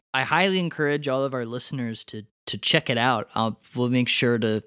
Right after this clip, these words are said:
post the link to this film. It's a breezy seventy-six minutes as well. So if you just wanna float around, um, on an archipelago for, for seventy-six minutes, this is a great place to do it.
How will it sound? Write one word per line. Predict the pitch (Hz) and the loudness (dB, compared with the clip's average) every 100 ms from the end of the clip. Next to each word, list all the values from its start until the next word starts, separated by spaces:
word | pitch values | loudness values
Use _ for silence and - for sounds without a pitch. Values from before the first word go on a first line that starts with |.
| _ | _
post | - 143 - | 0 0 2
the | 123 | 0
link | 117 131 | 0 0
to | - | -2
this | 113 - | -2 0
film. | 131 123 110 | 2 2 0
It's | - | 0
a | 120 | -2
breezy | - 131 143 175 185 160 151 | -2 0 2 2 2 2 0
seventy-six | 123 - 139 143 135 123 - 127 - | 2 2 2 2 0 2 2 2 2
minutes | 123 123 117 - | 2 2 2 0
as | 110 | 0
well. | 110 113 110 101 | 0 0 0 0
So | 117 | 0
if | 113 147 | 0 0
you | |
just | 156 156 | 2 2
wanna | 151 127 | 2 0
float | - 139 135 | 0 2 2
around, | 123 117 113 117 110 107 | 2 2 2 2 2 0
um, | 104 107 107 | 0 0 0
on | 110 | 0
an | 110 | 0
archipelago | 113 117 - 117 117 110 104 | 0 -2 -2 -2 0 0 -2
for, | 104 104 101 | -2 -4 -4
for | - 107 | -4 -2
seventy-six | - 117 120 117 113 107 110 | 0 2 2 0 0 -2 0
minutes, | 110 107 - | 0 0 -2
this | 120 127 | -2 -2
is | 110 | -2
a | 107 | -2
great | - 113 123 - | 0 0 0 -2
place | - 113 - - | -2 -2 -2 -4
to | 104 | -6
do | 101 104 101 | -6 -4 -4
it. | - | -8